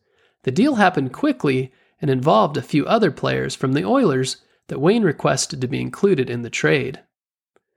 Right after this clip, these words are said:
In Wayne's first game in Edmonton after being traded, he received a four-minute standing ovation.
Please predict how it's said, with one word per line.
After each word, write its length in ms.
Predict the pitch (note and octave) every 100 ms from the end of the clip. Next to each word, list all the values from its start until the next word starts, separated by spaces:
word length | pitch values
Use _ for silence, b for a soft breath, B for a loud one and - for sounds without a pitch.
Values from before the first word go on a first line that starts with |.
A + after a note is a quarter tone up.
| _ _ _ _ -
In 120 | E3
Wayne's 220 | D4+ D#4
first 300 | - D#4 -
game 220 | F3 F#3+
in 100 | G#3+
Edmonton 640 | C#3+ C#3 C#3 C#3 C3+ C#3 -
after 260 | F3+ F#3+ C#3+
being 240 | C#3 B2+
traded, 480 | B2 F3 D3+ C3 B2+ _ _ _
he 140 | C#4+
received 380 | D4+ - F3+ C#3
a 60 | B2+
four-minute 720 | - G3 A#3 G3+ G#3+ G#3+ -
standing 520 | - C#3+ D#3+ F#3+ F#3
ovation. 720 | F3+ C3+ C3+ C#3 C3+ B2+ C3